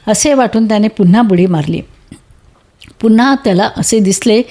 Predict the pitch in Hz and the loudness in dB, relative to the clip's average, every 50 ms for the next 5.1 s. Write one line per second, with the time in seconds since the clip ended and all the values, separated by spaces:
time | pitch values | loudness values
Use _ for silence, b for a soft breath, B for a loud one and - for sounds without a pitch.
0 | B B B B B - 220 - - 220 202 220 247 277 254 - 220 190 180 - | B B B B B -6 -4 -2 0 -2 0 0 0 -2 0 0 -2 -2 -2 -4
1 | - - 226 233 233 - - - 220 254 285 277 - - - 220 233 302 285 - | -4 -2 -2 -2 -2 -4 -8 -4 -2 0 0 0 0 -2 -2 0 0 0 0 0
2 | 302 294 247 190 196 208 208 196 202 190 196 196 190 185 156 147 175 175 - - | 0 0 2 2 2 2 0 0 0 -2 0 0 0 0 0 0 -2 -4 -6 -12
3 | B B B B B B B B - 196 202 233 226 - - 196 185 156 143 165 | B B B B B B B B 0 2 2 2 0 0 0 -2 -2 0 0 0
4 | 196 247 254 - - 190 175 170 185 208 226 214 185 185 185 180 170 180 196 208 | 0 0 0 0 -2 0 0 0 0 0 0 0 0 0 0 2 2 2 0 0
5 | 214 220 | 0 0